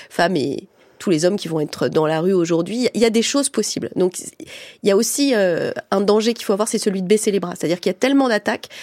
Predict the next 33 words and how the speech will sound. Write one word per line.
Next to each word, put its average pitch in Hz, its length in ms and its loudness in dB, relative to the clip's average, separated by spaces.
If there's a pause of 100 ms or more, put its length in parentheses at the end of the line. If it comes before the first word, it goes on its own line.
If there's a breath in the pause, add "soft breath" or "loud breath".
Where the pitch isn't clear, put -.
(140 loud breath)
que - 80 0
ça 185 100 2
paraît 170 240 0
tellement, 262 640 2
euh, 165 40 0
violent, 220 460 2
tellement 208 240 0
surprenant 214 480 0
qu'on 202 100 -4
peut 190 120 -2
se 175 40 -2
dire 220 140 -2
c'est 202 100 -4
fichu. - 340 -2 (340 loud breath)
Et 165 60 -2
je 165 60 -4
pense 202 160 0
que - 80 2
le, 160 140 0 (320)
la 156 80 0
pire 269 260 -2
des 190 100 0
choses, 233 200 -2
ce - 80 -4
serait - 160 -6
ça. - 180 -6
Ce - 100 -8
serait - 140 -2
de 170 60 -2
baisser 190 240 2
les 185 80 2
bras, 190 220 0
de, 147 220 -2